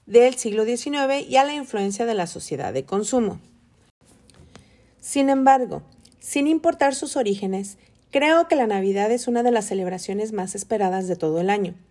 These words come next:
ya que es un tiempo para la convivencia familiar y para estrechar los vínculos de amistad, estar cerca de corazón o físicamente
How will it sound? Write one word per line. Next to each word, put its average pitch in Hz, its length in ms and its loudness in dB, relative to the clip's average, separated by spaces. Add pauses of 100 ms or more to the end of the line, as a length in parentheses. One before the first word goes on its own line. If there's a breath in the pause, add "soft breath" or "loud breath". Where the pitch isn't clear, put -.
(560 soft breath)
ya 233 260 6
que 247 80 4
es 247 160 2
un 240 120 0
tiempo 208 340 0
para 202 200 2
la 175 180 -4
convivencia 208 600 -4
familiar 226 560 0 (360 soft breath)
y 285 120 -4
para 302 200 0
estrechar 262 440 -2
los 220 160 0
vínculos 170 440 -4
de 185 60 -2
amistad, 202 420 -2 (580 soft breath)
estar 202 380 0
cerca 202 560 -2
de 202 180 -4
corazón 190 480 -2
o 202 60 -6
físicamente 233 840 -2